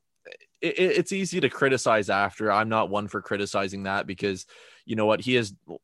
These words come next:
it's a fifty fifty. He has just as much chance of scoring it or missing it. So at the end of the day, it is what it is. But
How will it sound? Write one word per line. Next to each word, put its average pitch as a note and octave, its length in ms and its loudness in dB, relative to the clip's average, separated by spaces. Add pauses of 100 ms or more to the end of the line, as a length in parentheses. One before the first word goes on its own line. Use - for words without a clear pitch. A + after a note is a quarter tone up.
(220)
it's C#3+ 160 2
a E3+ 60 2
fifty B2+ 280 2
fifty. F#2 360 -2
He A#2 200 -2
has A#2 280 0
just C3 320 0
as A#2+ 100 -10
much A#2+ 180 -2
chance A#2 300 -6
of F#2+ 100 -10
scoring A#2 360 -4
it A2+ 160 -2
or G2+ 140 -2
missing F#2 340 -8
it. F#2 160 -12
So G#2 400 0 (380)
at A#2+ 160 2
the C3+ 100 6
end A#2+ 140 0
of A2+ 80 0
the G#2+ 40 0
day, G#2 160 4
it G2+ 80 0
is G#2 200 -2
what G#2 140 -2
it G2 100 -4
is. G#2 280 0
But A2+ 220 0